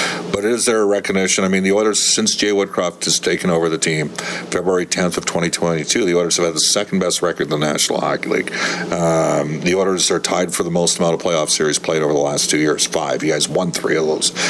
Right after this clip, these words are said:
playoff series. I mean, Ken, since he's taken over, has had the eighth best record in the N H L over the last four years. Like, this is a really good team. Is that, do you get that sense when you maybe talk to some of the guys and other teams and friends of yours that you know around the league?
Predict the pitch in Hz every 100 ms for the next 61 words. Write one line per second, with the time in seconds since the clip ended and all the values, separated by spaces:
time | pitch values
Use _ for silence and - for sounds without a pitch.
0 | - 90 87 78 73 - - 80 - -
1 | 78 85 80 - 101 87 90 - 104 -
2 | 92 87 82 80 78 87 80 82 - 76
3 | 71 73 73 76 76 73 - 80 76 76
4 | 71 73 - - - 147 123 73 - -
5 | - - - 92 123 - 127 95 90 90
6 | 92 85 - 101 87 - - 107 82 80
7 | 107 123 - - - - - 110 92 113
8 | 127 113 - 113 117 110 101 101 101 95
9 | 98 98 98 - 98 92 92 92 87 90
10 | 90 - 90 90 87 87 92 85 85 85
11 | 85 76 82 82 80 76 76 92